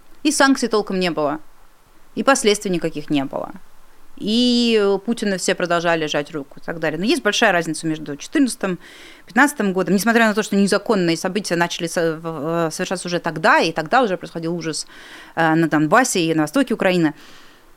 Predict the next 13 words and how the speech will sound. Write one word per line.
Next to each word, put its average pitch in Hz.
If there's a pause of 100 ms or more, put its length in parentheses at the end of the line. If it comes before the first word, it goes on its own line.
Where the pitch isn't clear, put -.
(460)
Но 190
все-таки 190 (720)
в -
феврале 175 (640)
двадцать 160
второго 147
года 143
началась 190
полномасштабная 160
война. - (800)
И 175
вот 156 (480)
с-, -